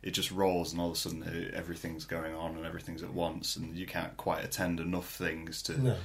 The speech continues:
Speaker 1: support everybody, and then it goes quiet for a little bit,
Speaker 2: Mm-hmm.
Speaker 1: and then all of a sudden it just bursts out again.
Speaker 2: Yeah.
Speaker 1: And I don't know if that's just the natural role of the city to do that, but
Speaker 2: Mm.
Speaker 1: yeah, it's, it,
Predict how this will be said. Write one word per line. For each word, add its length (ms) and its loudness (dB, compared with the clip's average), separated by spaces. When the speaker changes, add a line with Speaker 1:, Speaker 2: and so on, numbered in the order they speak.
Speaker 1:
support 400 2
everybody, 600 -2
and 100 2
then 80 4
it 40 2
goes 160 2
quiet 360 -2
for 100 -10
a 40 -6
little 200 -10
bit, 160 -10
Speaker 2:
Mm-hmm. 220 0
Speaker 1:
and 80 2
then 80 2
all 140 0
of 20 -4
a 20 -4
sudden 220 0
it 40 -6
just 140 -8
bursts 320 0
out 220 0
again. 320 -6
Speaker 2:
Yeah. 140 2
Speaker 1:
And 100 6
I 80 12
don't 120 10
know 80 10
if 120 4
that's 160 4
just 160 0
the 80 -2
natural 460 0
role 380 -2
of 120 -10
the 80 -2
city 500 0
to 100 -4
do 240 10
that, 300 -2
but 120 2
Speaker 2:
Mm. 340 6
Speaker 1:
yeah, 280 6
it's, 140 2
it, 240 -2